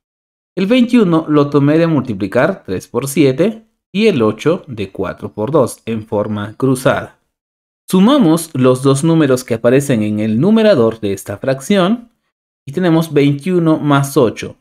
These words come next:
esto es veintinueve partido doce. Buscamos simplificar nuestro resultado y nos damos cuenta que aquí ya no podemos seguir simplificando este resultado, de tal manera que esta será la respuesta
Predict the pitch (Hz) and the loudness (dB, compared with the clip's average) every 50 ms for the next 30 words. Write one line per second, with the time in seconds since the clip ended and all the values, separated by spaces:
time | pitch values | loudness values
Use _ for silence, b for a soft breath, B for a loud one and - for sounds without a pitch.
0 | _ _ _ - 127 - - 123 131 151 - 165 - - - 120 127 135 160 160 | _ _ _ -10 -10 -4 0 2 2 2 2 -2 -6 -12 -14 -12 -2 2 2 2
1 | 156 160 160 156 - 147 147 160 185 214 175 117 - - - _ _ _ _ _ | 4 2 0 -4 -2 -2 0 2 2 2 2 2 0 -4 -10 _ _ _ _ _
2 | _ _ _ _ _ _ _ _ _ _ _ - 104 98 - _ - 143 135 135 | _ _ _ _ _ _ _ _ _ _ _ -8 -8 -8 -8 _ 0 2 2 4
3 | 135 143 175 190 - - _ _ 110 101 104 110 104 95 95 - - - - - | 4 2 2 0 -4 -14 _ _ -14 -4 -2 0 0 0 -2 -6 -12 -16 -18 -20
4 | _ _ _ _ _ _ _ _ _ _ _ _ _ _ _ 147 151 143 - - | _ _ _ _ _ _ _ _ _ _ _ _ _ _ _ 0 0 0 0 -2
5 | 160 156 160 165 165 165 - - - - 156 160 156 147 139 165 160 - 190 170 | 0 2 2 0 -2 -2 -8 -10 -6 -4 0 0 0 0 0 -2 -2 -2 -6 -4
6 | - 196 180 160 135 - - 123 117 117 113 110 - - 113 110 135 127 - - | 0 0 2 2 0 -2 -4 -2 -2 -2 -2 -4 -4 -4 -4 -2 -4 -6 -2 -2
7 | 170 175 170 - - - 208 208 - 208 202 214 220 220 214 220 214 208 214 214 | -2 0 0 0 2 2 0 0 -2 -2 0 2 2 2 2 2 0 0 -2 -4
8 | - - 175 180 170 - 180 170 - 139 139 139 170 160 - 123 123 135 131 143 | -2 -4 -4 -4 -2 -6 -6 -4 -4 -6 -4 -4 -6 -6 -6 -6 -4 -4 -2 -2
9 | 170 165 - 170 131 123 120 131 139 139 - 113 107 107 110 110 - 120 123 - | -4 -2 0 2 2 2 0 0 -4 -4 -4 -4 -4 -4 -4 -4 -6 -6 -6 -6
10 | 127 131 131 151 143 - 113 104 95 98 - - - 104 113 107 - - 110 110 | -10 -8 -8 -8 -6 -6 -6 -6 -6 -8 -10 -8 -10 -8 -8 -8 -8 -8 -10 -4
11 | 110 160 156 147 113 90 - - _ _ _ _ _ _ _ _ _ - 123 127 | 0 0 2 2 2 0 -4 -10 _ _ _ _ _ _ _ _ _ -2 -2 -2
12 | - - 123 127 135 143 151 170 180 190 196 165 117 95 - - _ - 117 117 | -2 -2 -2 0 2 2 2 2 0 2 2 2 2 0 -2 -6 _ -4 -2 -2
13 | - - 139 135 - 123 123 143 175 202 - - 127 117 117 113 104 98 120 107 | -2 -4 -8 -6 -6 -2 0 0 0 0 -2 -4 -2 0 0 -2 -2 -2 -6 -6
14 | - - - 143 143 143 - 190 196 190 | -6 -2 -2 0 0 0 -2 -4 -4 -4